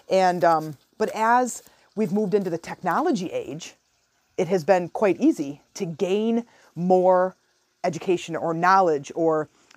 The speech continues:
tools and techniques and strategies about different things. So I have a, um, when it started in my mid-twenties, I was in a really terrible relationship.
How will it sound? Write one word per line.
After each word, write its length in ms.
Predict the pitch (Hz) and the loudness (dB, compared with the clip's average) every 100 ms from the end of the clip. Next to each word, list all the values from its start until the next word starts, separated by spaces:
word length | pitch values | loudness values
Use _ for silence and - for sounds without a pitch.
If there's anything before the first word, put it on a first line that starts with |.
| _ | _
tools 380 | - 302 233 185 | 0 2 4 0
and 100 | 170 | -6
techniques 520 | 170 - 240 226 - | -8 -2 -2 -2 -8
and 100 | 165 | -12
strategies 600 | - 208 208 170 160 143 _ - - 170 | -2 0 0 0 -4 -6 _ -20 -4 0
about 600 | 170 175 196 240 - - 170 | 4 4 4 2 -4 -16 -6
different 360 | 185 185 202 | -4 -4 -8
things. 440 | - 453 - - - _ - - - - - | -6 -4 -6 -10 -18 _ -20 -20 -20 -16 0
So 320 | - 240 208 - _ _ _ _ _ _ _ _ - | 6 6 6 -4 _ _ _ _ _ _ _ _ 2
I 100 | 214 | 6
have 300 | 226 226 214 | 8 8 6
a, 280 | 196 185 | 4 6
um, 320 | 180 165 170 147 - _ | 6 4 2 -8 -14 _
when 160 | 190 208 | 0 2
it 80 | 165 | 2
started 560 | - 320 247 165 165 _ _ _ _ _ _ | 6 6 6 4 2 _ _ _ _ _ _
in 120 | 196 | -2
my 120 | 190 | 0
mid-twenties, 680 | 196 226 - 226 170 165 196 - | 0 0 0 -2 -2 -4 -4 0
I 100 | 185 | 2
was 220 | 185 170 | 2 2
in 320 | 185 175 170 - | 2 0 -2 -2
a 80 | 180 | -2
really 640 | 170 202 233 262 277 294 _ _ _ | 0 -2 2 2 0 -2 _ _ _
terrible 440 | - 208 196 190 196 | -4 2 2 2 0
relationship. 680 | 185 160 - 156 - 160 | 0 -2 -6 -8 0 0